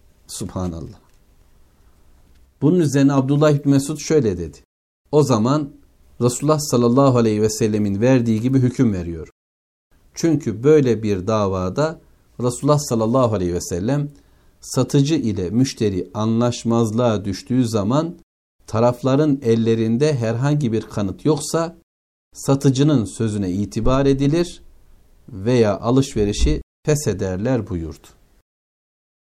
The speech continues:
Biraz önce okuduğum diğer hadis-i şerifi olayıyla, Abdullah'ın hayatından yaşanan bir hatırayla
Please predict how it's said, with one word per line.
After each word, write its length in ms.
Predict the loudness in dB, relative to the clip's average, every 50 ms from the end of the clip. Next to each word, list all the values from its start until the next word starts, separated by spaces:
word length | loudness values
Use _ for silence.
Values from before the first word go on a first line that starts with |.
| _ _ _ -20 _ _
Biraz 240 | 2 2 2 4 4
önce 300 | 4 4 4 4 2 2
okuduğum 580 | 2 0 0 0 0 0 0 0 0 -2 -2 -2
diğer 420 | 0 2 2 2 0 -2 -8 -18 _ _ _ _ _ _ _ _ _ _ _ _
hadis-i 340 | -2 0 2 2 0 2
şerifi 460 | 2 2 2 2 0 -2 -4 -6 -6 -10 _ _ _ _ _ _ _ _ _ _ _ _ _ _ _ _ _ _ _ _ _ _ _ _ _ 0
olayıyla, 680 | 2 4 4 4 4 2 2 0 -2 -2 -6 -12 -14 _ _ _ _ _ _ _ _ _ _ _ _ _ _ _
Abdullah'ın 540 | -4 -2 0 0 2 2 4 4 4 4 2
hayatından 800 | 2 2 2 2 2 0 0 0 -2 -2 -2 0 -2 -2 -2 -4 -4
yaşanan 520 | -4 -6 -6 -2 0 2 4 4 4 4 2
bir 140 | 2 0 0
hatırayla 800 | 2 2 2 2 2 2 4 4 4 4 4 2 0 -2 -4 -10